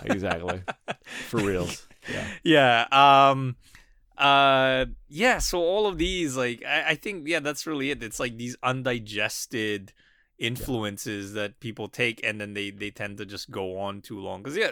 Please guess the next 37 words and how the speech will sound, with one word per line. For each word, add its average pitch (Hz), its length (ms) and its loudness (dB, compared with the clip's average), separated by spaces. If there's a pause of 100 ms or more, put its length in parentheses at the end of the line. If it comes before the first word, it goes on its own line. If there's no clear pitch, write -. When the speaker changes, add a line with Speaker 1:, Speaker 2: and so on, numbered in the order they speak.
Speaker 2:
I 156 100 -2
mean, 160 240 -8 (580)
aside 202 340 2
from 185 180 -2
the 147 120 0
abrupt 135 380 0
endings 135 320 -2
that 120 100 -4
you 113 100 -6
brought 110 260 -2
up, 156 220 0
it's 107 160 -8
just, - 240 -4 (280)
they're 147 240 0
memorable 135 880 0 (380)
endings. 123 400 -2
Speaker 1:
Mm. 117 40 -4
Speaker 2:
Like, 139 140 -2
you, 180 140 -6
you 180 240 -12
can't 208 420 -4
forget, 156 440 -2
like, 123 280 -2
you 135 120 -6
know, 127 320 -6
um, 120 600 -8 (300)
Leatherface 123 720 -4
dancing 120 680 -2
with 110 200 -8
the, 110 280 -4
the 104 80 -6
Speaker 1:
Yep. 98 100 -4
Speaker 2:
chainsaw 123 800 -4
with 107 160 -10
the, 107 420 -4
Speaker 1:
Mm-hmm. 110 100 -8
Speaker 2:
the, 110 300 -8